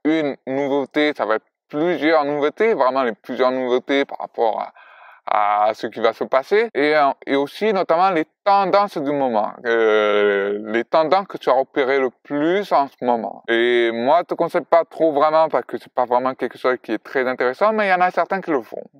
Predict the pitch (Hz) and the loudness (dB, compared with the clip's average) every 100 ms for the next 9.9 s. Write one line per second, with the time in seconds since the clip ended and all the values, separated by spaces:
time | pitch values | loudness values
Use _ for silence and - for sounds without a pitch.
0 | - 104 110 107 107 104 101 - - - | -2 0 2 2 2 2 0 -6 -20 -20
1 | - - 160 - 196 135 135 156 180 190 | -8 -2 -2 2 0 0 0 4 4 0
2 | 160 147 120 135 151 156 _ - 131 143 | -4 -2 0 2 0 -2 _ -2 0 -2
3 | - 131 139 127 - 135 127 123 131 131 | 0 0 0 -4 -2 0 2 2 2 2
4 | 127 107 123 113 113 113 123 110 117 107 | -4 -6 -8 -10 -2 0 0 -2 -6 -6
5 | 120 123 - 202 - - 165 165 - 202 | -2 -2 0 -4 -4 -4 -2 -2 -2 -4
6 | 202 165 131 - 165 160 151 131 - - | -2 -4 -4 0 -2 0 -4 -6 -10 -10
7 | - - 117 135 123 123 131 117 135 123 | -10 -8 -2 0 -2 -2 -4 -2 -2 -2
8 | - 95 110 104 107 117 107 107 107 - | -6 -6 -4 0 0 2 2 2 0 -2
9 | 127 120 120 120 - 170 175 208 | -2 0 -2 -6 -2 -2 2 0